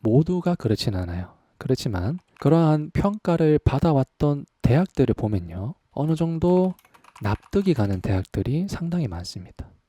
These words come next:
이러한 대학들이 이때다 싶어서 뭔가 기회로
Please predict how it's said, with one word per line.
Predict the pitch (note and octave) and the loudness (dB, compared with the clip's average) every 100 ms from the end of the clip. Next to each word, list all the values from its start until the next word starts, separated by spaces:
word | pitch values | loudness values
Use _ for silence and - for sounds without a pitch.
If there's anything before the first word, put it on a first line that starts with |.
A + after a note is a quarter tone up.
| - | -2
이러한 | F#3 A3+ A3 G#3 | 2 4 4 2
대학들이 | D#3 D#3 D3+ - A2+ A2 G#2 G2+ G2+ A2 F2+ F#2 F3 - - | 4 2 2 2 4 4 4 2 2 2 0 -4 -8 -10 -8
이때다 | - - G#3 F3 | -4 -2 0 -2
싶어서 | - - D#3 D3+ C3+ | -4 -4 0 2 2
뭔가 | C3 C#3 - | 0 -2 -2
기회로 | - D#3+ D#3 D3+ D3+ E3 | 0 2 4 4 2 2